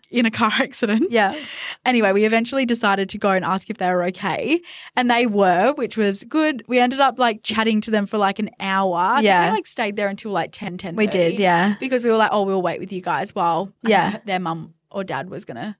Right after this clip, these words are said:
Speaker 2: I think
Speaker 1: pick
Speaker 2: one
Speaker 1: them
Speaker 2: of
Speaker 1: up or
Speaker 2: them
Speaker 1: something.
Speaker 2: parents was picking them
Speaker 1: Yeah.
Speaker 2: up. Yeah.
Speaker 1: Um, we ended up, like, exchanging socials with them and then making a group chat with, like, the
Speaker 2: Yeah.
Speaker 1: three of them and the three of us. Um, and we actually became really,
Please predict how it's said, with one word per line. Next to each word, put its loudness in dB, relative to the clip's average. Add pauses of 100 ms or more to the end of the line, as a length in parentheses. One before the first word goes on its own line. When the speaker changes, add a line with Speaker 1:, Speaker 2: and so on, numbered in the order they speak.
(140)
Speaker 2:
I 2
think 2
Speaker 1:
pick -4
Speaker 2:
one 4
Speaker 1:
them 6
Speaker 2:
of -2
Speaker 1:
up -8
or -2
Speaker 2:
them 0
Speaker 1:
something. -4
Speaker 2:
parents -2
was -4
picking 2
them 0
Speaker 1:
Yeah. 4
Speaker 2:
up. 0 (140)
Yeah. 4
Speaker 1:
Um, -6 (320)
we 2
ended 2
up, 2
like, 0
exchanging -4
socials -4 (280)
with -4
them -2
and -2
then -2
making -4
a -2 (240)
group -4
chat -6 (180)
with, -6
like, -4
the 2
Speaker 2:
Yeah. 4
Speaker 1:
three -4
of -4
them 0
and -4
the -6
three -2
of 0
us. -2 (400)
Um, 4
and 2
we 6
actually 2
became 0
really, 0